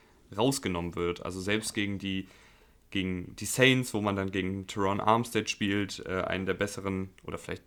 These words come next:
ja, nee, nicht der beste, aber einer der besseren, äh, Left Tackles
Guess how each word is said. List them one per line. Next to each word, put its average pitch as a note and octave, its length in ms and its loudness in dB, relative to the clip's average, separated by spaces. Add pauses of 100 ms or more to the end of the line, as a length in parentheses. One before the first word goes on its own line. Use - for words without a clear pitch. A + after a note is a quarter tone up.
(340)
ja, G#2+ 320 -2
nee, G2 140 2
nicht G2+ 160 -2
der E2+ 60 -4
beste, A#2+ 260 0
aber F2+ 140 6
einer D#3+ 160 8
der E3 80 8
besseren, C3 520 0
äh, A2+ 180 2
Left A#2 220 0
Tackles A#2 420 -2